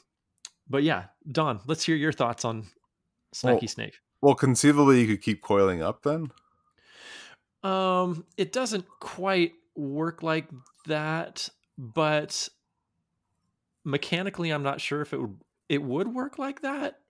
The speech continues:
Speaker 1: but you're moving around so quickly and in so many directions, it typically does not work like that. I've never got it to work exactly like that anyway.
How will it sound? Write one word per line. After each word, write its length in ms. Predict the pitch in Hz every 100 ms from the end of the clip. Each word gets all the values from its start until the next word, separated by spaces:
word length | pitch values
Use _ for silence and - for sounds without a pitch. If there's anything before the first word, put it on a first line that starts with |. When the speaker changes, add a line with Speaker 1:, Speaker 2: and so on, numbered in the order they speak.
| _
Speaker 1:
but 420 | 143 139 151 -
you're 220 | 160 151 151
moving 480 | 156 180 170 160
around 400 | 143 131 135 131 120
so 720 | - 131 127 120 113 107 - _ _ _ _ _ _ _ _
quickly 400 | - 170 151 143
and 80 | 131
in 80 | 120
so 180 | 147
many 180 | 135 127
directions, 680 | 110 110 113 - 117 107 101
it 140 | 110 -
typically 460 | - 120 - 107
does 240 | 104 104 107
not 340 | 101 101 - _
work 200 | - 101
like 220 | 98 98 -
that. 200 | 95 - - _ _ -
I've 200 | 151 135
never 280 | 143 131
got 300 | 107 117 110
it 160 | 110 - _ _ _ -
to 320 | - 131 117
work 460 | 95 95 101 - - _
exactly 480 | 113 104 101 - 104
like 260 | 101 104 -
that 260 | - - _
anyway. 480 | - 95 - - 120